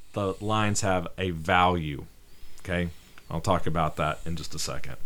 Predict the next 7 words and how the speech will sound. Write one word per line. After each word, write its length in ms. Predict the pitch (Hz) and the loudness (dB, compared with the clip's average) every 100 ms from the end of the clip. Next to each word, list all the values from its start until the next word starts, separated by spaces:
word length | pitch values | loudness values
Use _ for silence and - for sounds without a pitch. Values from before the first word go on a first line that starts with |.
| - | -2
All 60 | 85 | 0
right. 160 | 82 - - - - - - - - - - - - - | 0 -2 -2 -4 -4 -6 -8 -8 -4 -4 -6 -8 -8 -2
In 120 | 110 | 0
addition 400 | 113 131 147 170 | 4 6 6 4
to 80 | 151 | 4
the 100 | 123 | 4
board, 480 | 101 107 110 113 | 4 4 4 2